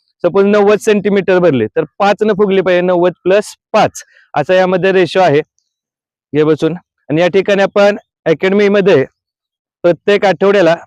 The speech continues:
यांची छाती, उंची, वजन, त्याचबरोबर मैदानी परीक्षा आणि लेखी परीक्षा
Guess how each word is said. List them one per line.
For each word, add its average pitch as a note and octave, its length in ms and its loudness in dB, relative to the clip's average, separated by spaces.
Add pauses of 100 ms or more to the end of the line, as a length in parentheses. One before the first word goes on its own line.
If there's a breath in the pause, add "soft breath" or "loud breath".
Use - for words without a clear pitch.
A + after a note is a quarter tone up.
(420)
यांची D#3+ 340 0
छाती, F3 340 -2
उंची, F#3+ 340 0
वजन, F#3+ 400 2 (220)
त्याचबरोबर F#3 720 0 (360)
मैदानी E3 360 0
परीक्षा F#3 360 -2
आणि G3 180 -2
लेखी F#3+ 260 0
परीक्षा E3+ 400 -2